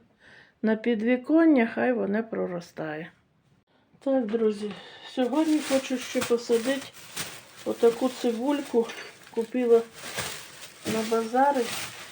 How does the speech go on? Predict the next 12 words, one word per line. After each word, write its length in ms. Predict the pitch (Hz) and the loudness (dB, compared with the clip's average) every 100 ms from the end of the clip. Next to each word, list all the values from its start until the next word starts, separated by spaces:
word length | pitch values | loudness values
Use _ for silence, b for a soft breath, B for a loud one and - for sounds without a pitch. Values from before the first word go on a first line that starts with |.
| - - - - - - - | -16 -16 -16 -18 -18 -18 -10
на 180 | 214 233 | -4 -4
перо. 460 | 233 240 208 175 175 - - - | 2 2 2 0 -2 -12 -12 -8
Ось 220 | 208 - 196 | -8 -8 -10
вона 240 | 190 185 | -8 -4
яка. 380 | 190 196 285 359 359 - - - - - - - - - - - | -6 -4 -2 -2 -4 -14 -14 -16 -16 -16 -16 -16 -14 -14 -14 -12
Цибулька 720 | - 208 214 311 370 359 339 330 - - - - | -6 -4 2 6 6 6 2 0 -4 -20 -20 -10
якраз 600 | 202 202 240 277 320 - - - | -8 -6 0 2 2 0 -16 -16
гарна. 560 | - 202 240 240 233 226 - B B B B B | -8 0 2 2 0 -4 -10 B B B B B
Не 120 | 240 | 2
буду 300 | 262 302 294 | 4 6 6
я 240 | 269 254 254 | 6 6 6
її 560 | 247 240 240 240 254 | 6 2 0 0 -2